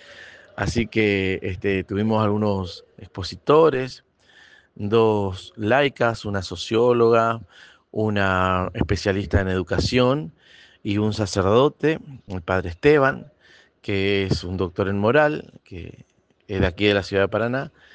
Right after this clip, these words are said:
y bueno, nos han estado acompañando y después estuvimos trabajando por región y también integrándonos con sacerdotes de, de otros seminarios de, de todo el país.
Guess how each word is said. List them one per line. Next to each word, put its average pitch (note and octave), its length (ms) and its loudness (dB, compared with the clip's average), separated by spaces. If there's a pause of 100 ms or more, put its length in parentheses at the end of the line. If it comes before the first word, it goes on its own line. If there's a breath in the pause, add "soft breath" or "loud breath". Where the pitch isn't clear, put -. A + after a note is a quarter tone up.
(240 soft breath)
y - 60 -10
bueno, G#2 160 0
nos G2 160 2
han G2 100 -2
estado G2+ 300 2
acompañando G#2+ 720 -2
y F#2 380 -8
después F#2 320 -10
estuvimos F#2+ 280 -4
trabajando F#2 680 0 (440 loud breath)
por F2 220 0
región A2+ 800 2
y F#2 260 -8 (100)
también G2 340 -6
integrándonos F#2+ 680 0
con F2+ 180 -6
sacerdotes F#2+ 760 -2 (540 loud breath)
de, F2 540 0 (240)
de F2 100 -4
otros F2+ 280 -2
seminarios F#2 420 0
de, F2+ 100 -2
de F#2 300 -4
todo G2 240 2
el F#2+ 100 0
país. F2 380 -4